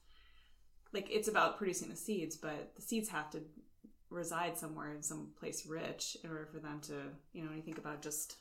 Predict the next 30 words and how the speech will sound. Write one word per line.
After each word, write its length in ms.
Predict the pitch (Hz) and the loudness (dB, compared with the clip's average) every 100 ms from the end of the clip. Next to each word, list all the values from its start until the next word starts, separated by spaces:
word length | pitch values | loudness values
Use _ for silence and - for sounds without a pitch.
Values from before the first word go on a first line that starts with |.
| - | -8
like, 120 | 165 | -4
the 60 | 160 | 0
dynamics 440 | 160 160 151 151 | 2 2 0 -2
of 60 | 147 | 0
a 40 | |
tree, 460 | - - 160 147 147 | 2 2 0 0 -2
you 80 | |
know, 80 | 143 | -4
an 80 | 139 | -4
apple 240 | 147 139 147 | -4 -4 -6
tree 180 | - 151 | -4 -4
or 60 | |
something 280 | 151 147 147 | -2 -4 -4
that 120 | 143 139 | -6 -6
produces 380 | 151 147 143 | -4 -4 -4
an 80 | 143 | -2
apple 500 | 151 151 135 127 135 | 0 0 -2 -2 -4
and 100 | - 147 | -6 -8
has 180 | 139 - | -6 -6
the 60 | |
seeds 300 | 143 147 143 | -6 -6 -4
within 240 | 143 147 139 | -6 -6 -8
that, 200 | 131 - | -8 -6
like, 180 | - - | -6 -2
there's 160 | 165 | -4
a 40 | 160 | -4
purpose 480 | - 175 151 147 - | -4 -4 -2 -2 -4
for 100 | 143 | -6
the 100 | 135 | -10
fruit 500 | - 151 208 - | -4 -2 -2 -2